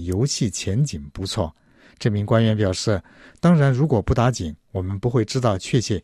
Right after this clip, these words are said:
有多少储量。”专家表示，如果该钻井平台发现商业储量，中国可能会调来生产平台和铺管船，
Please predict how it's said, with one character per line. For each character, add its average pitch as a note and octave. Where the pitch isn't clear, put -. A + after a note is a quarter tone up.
有 F2
多 B2+
少 D#2+
储 -
量。” F2
专 B2+
家 A#2
表 G#2
示， G#2
如 D#3
果 A#2+
该 C#3+
钻 D3+
井 G2
平 A2
台 G#2+
发 D3
现 G#2+
商 C#3+
业 C#3
储 -
量， G2
中 C#3
国 B2
可 -
能 F#2
会 G2+
调 G#2
来 F#2+
生 C#3+
产 D#2+
平 G#2+
台 G2
和 G2+
铺 C#3+
管 D#2+
船， F2+